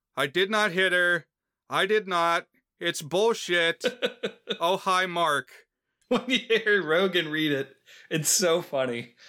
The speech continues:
Speaker 2: It's like a standalone S N L skit, basically. <laughs>
Speaker 1: He walks out, he says, "I hit her! No!
Speaker 2: <laughs>
Speaker 1: Do you want to change the line?"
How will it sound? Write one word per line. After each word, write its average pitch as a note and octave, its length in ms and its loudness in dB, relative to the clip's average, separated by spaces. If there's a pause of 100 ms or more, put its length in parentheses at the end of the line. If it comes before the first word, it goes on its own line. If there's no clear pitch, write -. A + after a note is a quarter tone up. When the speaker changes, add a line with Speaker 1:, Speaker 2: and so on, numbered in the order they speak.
(220)
Speaker 2:
It's C3+ 140 2
like A3+ 160 2
a - 20 4
standalone E3+ 920 2
S D3+ 220 2
N D3 140 2
L B2+ 160 2
skit, A#2 300 -6
basically. A2+ 500 -10
<laughs> - 60 -18 (2000)
Speaker 1:
He D3+ 120 -2
walks C#3+ 360 0
out, D3+ 140 2
he D#3 80 -4
says, F#3 160 -2
"I D#4+ 140 2
hit F#4+ 320 2 (100)
her! D#3+ 340 -4 (280)
No! E4+ 800 2 (220)
Speaker 2:
<laughs> - 200 -20
Speaker 1:
Do G#3+ 80 0
you B3 120 2
want C#4+ 240 2
to F4 60 -2
change D#4 380 -2
the D4 100 0
line?" C#4 640 2